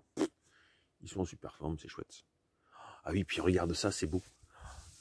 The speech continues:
J'avais pas pensé à te le montrer, je crois. J'ai des ensembles de fleurs sauvages qui sont magnifiques. C'est... Euh, regarde ça. Je ne sais pas d'où sortent ces fleurs.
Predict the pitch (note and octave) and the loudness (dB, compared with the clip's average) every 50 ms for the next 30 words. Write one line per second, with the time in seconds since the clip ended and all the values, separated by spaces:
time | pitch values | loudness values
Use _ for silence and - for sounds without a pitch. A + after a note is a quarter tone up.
0 | - - _ _ _ - - - - - - - - - - - - - - - | -20 -20 _ _ _ -20 -18 -16 -16 -16 -16 -20 -20 -20 -20 -20 -18 -16 -12 -8
1 | - - - - - - - - - A2 - - A2 D#2+ - G#2 F#2+ F2+ F2+ F2+ | -6 -6 -4 -4 -2 -2 -2 0 0 2 4 6 6 8 8 8 10 10 8 8
2 | - - G#2 F#2 D#2+ D#2+ - - - F2+ F#2+ - - - - - - - - - | 8 6 6 6 6 4 2 2 0 -2 -2 -4 -6 -8 -10 -12 -12 -12 -12 -12
3 | - - - - - - - - - - E2 G2 A#2 G#2+ A2 G2 F#2 B2 C3+ C3+ | -12 -14 -14 -12 -10 -4 -4 -4 -2 2 6 8 10 12 12 12 12 12 10 10
4 | - - - C#3+ C3+ A2 G2 F#2+ F#2 A2+ A2 - - - G#2 F#2 E2+ - - - | 8 8 8 10 10 10 8 10 10 10 10 10 10 10 12 12 12 8 6 6
5 | C3+ G#2+ F2 D#2+ D2 E2+ F2+ G2+ G#2+ A#2+ B2+ - - - - - - - - - | 8 8 8 8 6 4 4 4 2 2 2 0 -2 -4 -6 -8 -14 -18 -18 -20
6 | - - - - - _ - - - G2 - - - - G2 G2 G2 G#2+ A#2+ - | -20 -20 -20 -20 -20 _ -14 -10 -2 2 4 4 6 8 10 10 8 8 6 0
7 | - _ _ F2+ F2+ F2+ F2+ F2+ - - - - - E2+ F2 F2 - - - D3+ | -10 _ _ 4 6 8 8 8 8 4 0 -2 2 4 4 4 2 0 -4 -6
8 | - - - - - - - - - - - - - D#2 E2+ - - - - F2+ | -8 -6 -8 -8 -8 -10 -14 -14 -14 -12 -8 -4 -4 -2 -2 -2 -2 0 2 4
9 | E2+ D#2 D2 C2+ B1+ B1+ A#1+ - - - - - - - - - - - - - | 4 4 4 4 2 0 -2 -2 -4 -6 -10 -12 -16 -16 -16 -18 -18 -18 -20 -20
10 | - - - - - - - - - - - - - G#2 G#2+ G#2 F#2 A2 A2+ G#2+ | -20 -20 -20 -20 -20 -12 -10 -10 -10 -10 -12 -10 -4 0 0 2 2 4 2 2
11 | F#2+ F#2 F2+ - - - D2+ - - - - - - - - - - - - - | 2 0 -2 -2 -4 -4 -6 -8 -10 -14 -16 -16 -16 -16 -14 -12 -10 -10 -10 -10
12 | - - - - - - - - - - - - - A2 A2+ G#2 - - C3 - | -10 -12 -12 -12 -14 -16 -18 -20 -20 -20 -16 -6 -2 -2 -2 0 0 -2 -2 -2
13 | - D#3+ E3+ D3+ A#2 G2+ - - - C#3 - - - - F2 - - - D2 C#2 | 0 -2 -2 -2 -2 -4 -4 -4 -4 -4 -6 -6 -10 -10 -10 -12 -8 -8 -6 -6
14 | D#2+ F#2+ A2 | -6 -6 -8